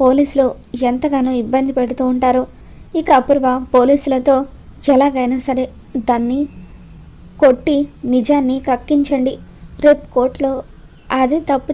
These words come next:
చేశానని ఒప్పుకోవాలి" అని చెప్పి అపూర్వ అంటూ ఉంటుంది. దాంతో పోలీసులు భూమిని ఎంతగానో కొడుతూ ఉంటారు. తర్వాత రోజు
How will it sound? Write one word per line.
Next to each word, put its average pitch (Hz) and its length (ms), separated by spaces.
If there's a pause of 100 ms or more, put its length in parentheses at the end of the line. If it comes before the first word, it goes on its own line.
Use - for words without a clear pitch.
చేశానని 269 520 (380)
ఒప్పుకోవాలి" 269 600 (140)
అని 302 240
చెప్పి 269 240 (540)
అపూర్వ 330 320 (120)
అంటూ 262 220
ఉంటుంది. 277 400 (420)
దాంతో 269 320
పోలీసులు 262 560
భూమిని 254 440 (280)
ఎంతగానో 254 480 (100)
కొడుతూ 233 300
ఉంటారు. 254 360 (520)
తర్వాత 320 320
రోజు 277 240